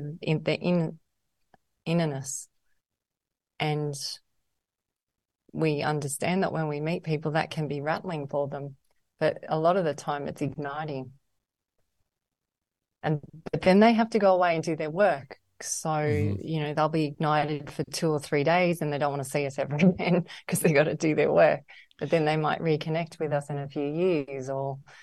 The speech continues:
Speaker 1: yeah, so that, 'cause the kids say, you know, "It's hard to make friends." And I said, "Well, that's because you're triggering things in them." It's a good thing, though. You, we're not triggering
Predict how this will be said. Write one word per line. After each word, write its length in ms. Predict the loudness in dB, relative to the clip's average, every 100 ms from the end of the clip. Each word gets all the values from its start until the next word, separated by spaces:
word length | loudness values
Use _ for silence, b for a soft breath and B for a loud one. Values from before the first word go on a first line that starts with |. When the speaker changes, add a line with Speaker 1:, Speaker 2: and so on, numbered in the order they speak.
| B B B B _ _ _ _ _ _ -12
Speaker 1:
yeah, 300 | -8 -8 -10
so 200 | -8 -4
that, 160 | -6 -8 -6
'cause 140 | -4
the 240 | -2 0 0
kids 320 | 2 0 0
say, 420 | 0 2 2 -2
you 120 | -2 -2
know, 200 | -2 -4
"It's 160 | -6
hard 360 | -2 0 2 0
to 100 | -4
make 200 | -4 -4
friends." 280 | -2 0 0
And 80 | -2
I 80 | -6
said, 180 | -4 -4
"Well, 280 | -4 -4 -2
that's 240 | -4 -6
because 580 | -8 -6 -6 -8 -12 -20 _ _ _ _ -8
you're 440 | -2 0 0 -4
triggering 520 | -2 0 2 2 -2 -6
things 260 | -8 -8
in 120 | -8 -10
them." 260 | -10 -12 -16 _ -8
It's 220 | -4 -2
a 40 | -4
good 240 | -4 -4
thing, 240 | -4 -4
though. 260 | -4 -6 -8 -12 _ _ _ _ _
You, 260 | -6 -6 -6
we're 140 | -6 -4
not 220 | -4 -4
triggering 680 | -2 0 0 -2 -4 -4